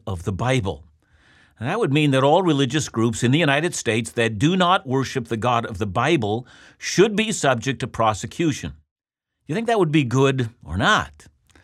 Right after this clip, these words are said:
Or how about the fourth law, that is the law to observe the Sabbath, a law that would prohibit all commercial activity on the Sabbath? Oh, I know the sixth command, "Do not murder," is covered,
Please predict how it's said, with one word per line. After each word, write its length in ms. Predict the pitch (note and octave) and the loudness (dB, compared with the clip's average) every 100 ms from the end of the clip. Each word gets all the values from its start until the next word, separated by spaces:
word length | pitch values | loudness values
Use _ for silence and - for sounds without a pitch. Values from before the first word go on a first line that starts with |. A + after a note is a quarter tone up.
| _ _ _ _ - | _ _ _ _ -4
Or 100 | C#3 | 0
how 120 | B3 | 2
about 180 | A#3+ - | 0 -2
the 80 | |
fourth 400 | B2 - E3+ C#3+ | -6 0 0 0
law, 260 | A#2+ G2 F2 | 0 0 2
that 140 | B2+ | 2
is 100 | C#3+ | 0
the 100 | A#2 | 0
law 260 | C3 C#3 E3+ | 2 2 2
to 180 | C3+ C#3 | 2 -2
observe 400 | A2+ A2+ B2 G2 | -2 -2 -2 -2
the 80 | A2 | -6
Sabbath, 680 | - F3 F#3 G2 C#3 - _ - - - | -2 0 0 -2 -6 -10 _ -20 -18 -2
a 100 | C3 | 2
law 240 | C#3 A3+ | 4 4
that 160 | A3+ F3+ | 4 2
would 220 | D3+ C#3+ | 2 0
prohibit 640 | D3 C3+ A#2+ E3+ C#3+ D3 - - - | 0 0 4 4 4 -2 -8 -12 2
all 220 | E3+ G#3 | 2 2
commercial 560 | - D#3+ E3 - D3 | -2 2 2 0 -2
activity 540 | B2 A#2 - C#3+ A#2+ C3 | -2 -2 -2 -2 0 0
on 200 | C3+ C3+ | 0 0
the 40 | G2+ | 0
Sabbath? 680 | - F#2+ F2+ D2 - - _ _ _ _ _ _ - | -2 -2 -2 -6 -14 -20 _ _ _ _ _ _ -2
Oh, 80 | D3 | 0
I 80 | |
know 140 | F3+ C#3 | 2 0
the 100 | C3+ | -2
sixth 340 | - G3+ - | 0 -2 -2
command, 460 | - A#2+ B2 D3+ D#3+ | -2 2 2 2 0
"Do 100 | C3 | 0
not 260 | B2+ B2+ | 2 2
murder," 320 | A#2+ A2+ A#2 C#3 | 2 0 0 0
is 260 | G#2+ D#3+ | 0 -2
covered, 500 | - F#3+ E3+ A#2 D3+ | 0 0 0 -2 -4